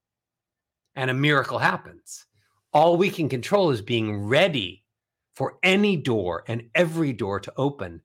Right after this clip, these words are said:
so that when that door of opportunity opens, we're ready to do it, to do that task, to be that person.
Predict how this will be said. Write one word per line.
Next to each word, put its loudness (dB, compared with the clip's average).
so -6
that -4
when 0
that -4
door 0
of -2
opportunity -4
opens, -4
we're 2
ready -2
to -8
do 2
it, -8
to -2
do -2
that 0
task, -6
to -6
be -4
that -2
person. -6